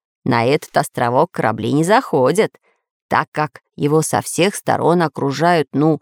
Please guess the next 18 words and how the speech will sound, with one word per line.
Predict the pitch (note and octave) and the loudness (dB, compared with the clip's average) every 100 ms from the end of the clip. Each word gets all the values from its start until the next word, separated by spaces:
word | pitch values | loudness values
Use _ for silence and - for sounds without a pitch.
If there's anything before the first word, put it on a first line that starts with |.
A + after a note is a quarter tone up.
| _ _ _ - | _ _ _ -2
очень | E3+ - - D3+ D3+ | 2 2 0 0 2
высокие | C#3 C#3+ - E3+ F#3+ F3 - D3 C3 _ _ _ | 2 0 0 2 4 2 -2 -4 -4 _ _ _
плоские | - F3 D3+ - - D3+ D3+ | 0 4 4 0 -6 -4 -4
скалы. | - - C3+ A2+ - A#2+ _ _ _ _ | -6 -2 0 0 -2 -16 _ _ _ _
Причалить | D#3 D3+ - G3 D3+ - | -2 0 2 0 0 -4
к | D#3 | -2
нему | D3+ D3 | 0 2
невозможно, | D3 D3+ D3+ C3+ B2 B2 B2 B2 _ _ _ - | 2 2 0 -2 -8 -8 -16 -20 _ _ _ -4
там | D3 C#3+ | -2 -2
просто | D#3+ C#3+ - D3 | -4 -6 -4 0
нет | D3+ C#3+ | 0 2
берега. | D#3+ A3+ A#2 - B2 _ _ _ _ _ - | 2 2 0 -10 -20 _ _ _ _ _ -8
И | - E3+ | -2 0
самолетом | - D4+ D#4+ G#3 C3 C3+ D3 D#3+ E3+ | 0 0 2 2 2 2 0 -2 -2
туда | F#3 G#3 | 0 0
тоже | G#3 B2+ B2 D3+ F3 | 0 -2 2 2 2
невозможно | G3+ G3+ G3+ G3 G#3 F#3 G3 | 2 4 2 2 0 0 0
попасть, | F#3 F#3 F3 E3+ - - | 0 2 0 0 -4 -18